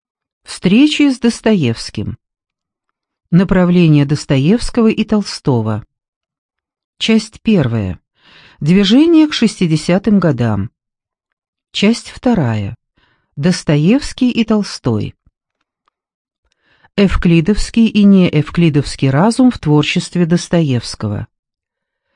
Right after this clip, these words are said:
Заметки о внутреннем строе романа Достоевского.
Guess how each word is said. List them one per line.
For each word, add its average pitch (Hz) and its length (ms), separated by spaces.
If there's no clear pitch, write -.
Заметки 262 640
о 185 240
внутреннем 247 640
строе 175 500
романа 156 400
Достоевского. 117 1000